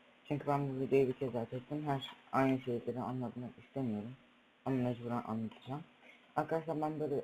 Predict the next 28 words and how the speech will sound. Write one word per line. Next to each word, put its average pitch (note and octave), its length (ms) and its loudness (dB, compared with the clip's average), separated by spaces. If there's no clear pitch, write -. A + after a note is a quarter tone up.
e, A#2+ 240 4
on D3+ 140 2
altı C#3 320 2
tane C3 460 0
şey B2 300 0
yaptım. A2 320 0
On C3+ 80 2
altı B2 220 2
topraklık, B2 600 -4
yani A#2+ 140 0
on C3+ 160 2
altı B2 260 2
ağaçlık A#2+ 480 0
bir C3+ 60 4
alan B2 280 4
yaptım. A#2+ 400 -2
E, C#3+ 420 4
böyle, C#3+ 340 4
e, B2 400 -2
dörde B2+ 280 2
dört C3 220 -4
şekilde. D#3+ 420 -8
Üstlerine E3 420 0
bu-, D3 280 -4
bunlardan D#3 380 0
koydum. D3+ 320 0
Bunları C#3+ 260 -2
koymanın D3 400 -4